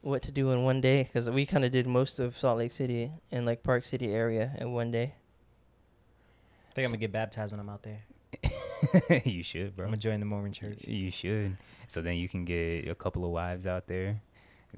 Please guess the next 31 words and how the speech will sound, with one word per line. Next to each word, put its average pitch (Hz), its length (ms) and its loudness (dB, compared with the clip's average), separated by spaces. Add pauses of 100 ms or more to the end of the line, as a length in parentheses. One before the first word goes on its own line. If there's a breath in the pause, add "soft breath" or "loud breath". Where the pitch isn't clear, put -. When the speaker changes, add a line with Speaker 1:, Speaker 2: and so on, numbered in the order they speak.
(140)
Speaker 3:
you 92 200 -6
always 90 240 0
wanted 90 280 0
to 85 60 -4
be, 85 300 -2
uh, 80 400 0 (140)
in 90 140 -4
a 85 40 -4
m-, 82 320 -8
Speaker 2:
Polyamorous 101 420 -10
Speaker 3:
po-, 101 140 0 (140)
yeah, 87 160 -4
Speaker 2:
relationship. 80 220 -4
Speaker 3:
polygamous 82 500 -6
relationship. 92 520 -12 (200)
Speaker 2:
Polygamous - 60 -16 (160)
relationship. 170 580 -20 (240)
Speaker 3:
But 87 160 -4
now 95 160 2
that 127 100 6
I 98 80 6
think 127 220 0
about 82 320 2
it, 85 200 -2 (160)
Speaker 2:
<clears throat> 240 160 -10
Speaker 3:
we 226 260 2
should 104 200 0
do 101 140 6
another 87 680 2
Sith - 460 2
Pod 87 680 2